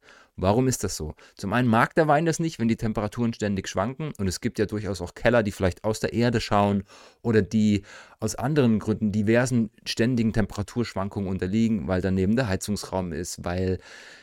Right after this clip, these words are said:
ständig Durchzug ist, Türen irgendwie im, im Spiel sind. Und das mag der Wein generell nicht. Und dann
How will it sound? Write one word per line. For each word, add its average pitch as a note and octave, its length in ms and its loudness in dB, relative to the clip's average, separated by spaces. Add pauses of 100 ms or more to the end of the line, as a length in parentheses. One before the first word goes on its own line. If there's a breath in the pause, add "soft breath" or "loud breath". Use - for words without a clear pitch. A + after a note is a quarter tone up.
(280 loud breath)
ständig A2+ 400 4
Durchzug A#2+ 500 2
ist, G#2 240 -2
Türen C3 420 2
irgendwie G#2+ 580 -2 (100)
im, A2+ 260 -4
im A#2 120 -4
Spiel A2+ 340 2
sind. G#2 280 0
Und F#2+ 300 -6 (100)
das G#2+ 220 -2
mag G#2+ 360 2
der A#2+ 140 4
Wein G#2+ 220 2
generell G2+ 400 2
nicht. D3 300 -2
Und G#2 100 -4
dann G2+ 220 -2